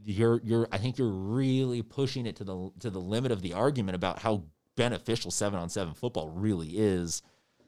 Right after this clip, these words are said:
for a football team if you're gonna get your quarterback that comfortable and throw that many more passes out of a non-rushed pocket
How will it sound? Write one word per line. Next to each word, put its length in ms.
for 200
a 60
football 440
team 460
if 200
you're 180
gonna 240
get 160
your 120
quarterback 500
that 320
comfortable 580
and 120
throw 260
that 500
many 220
more 260
passes 480
out 160
of 80
a 80
non-rushed 920
pocket 500